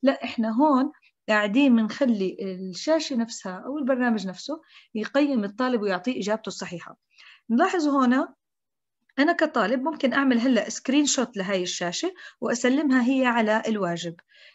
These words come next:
آه، طيب، بعمل سكرين شوت إذن لهذه الشاشة كأنه هي دليل إني أنا حليت الواجب أو حليت و-، التمرين أو ورقة العمل. طيب، أنا كطالب ممكن هي أنتبه إنه أنا أخذت واحد من ثلاثة، هي الزمن اللي لزمني حتى أحل.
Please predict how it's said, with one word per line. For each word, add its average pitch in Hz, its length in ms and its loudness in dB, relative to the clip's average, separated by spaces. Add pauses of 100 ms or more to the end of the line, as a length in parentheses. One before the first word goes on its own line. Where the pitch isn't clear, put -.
(160)
آه، 202 260 -2
طيب، 190 440 0
بعمل 240 280 0
سكرين 254 320 -4
شوت 262 260 -4
إذن 208 200 -4
لهذه 208 340 -2
الشاشة 214 440 -6
كأنه 220 340 -2
هي 220 260 -4
دليل 220 280 -2
إني 190 240 -4
أنا 233 120 2
حليت 220 400 -2
الواجب 277 460 -2
أو 185 80 -4
حليت 190 400 -6
و-، 269 40 -2
التمرين 247 520 0
أو 208 160 -6
ورقة 208 320 -4
العمل. 175 320 -6 (680)
طيب، 220 260 -4
أنا 285 160 -2
كطالب 285 460 -2
ممكن 262 380 0
هي 247 260 2
أنتبه 240 340 0
إنه 220 220 0
أنا 226 140 2
أخذت 226 320 -4
واحد 233 220 -2
من 202 140 -6
ثلاثة، 185 440 -2 (480)
هي 277 160 2
الزمن 233 400 0
اللي 196 260 -4
لزمني 233 340 2
حتى 196 260 -8
أحل. 196 420 -4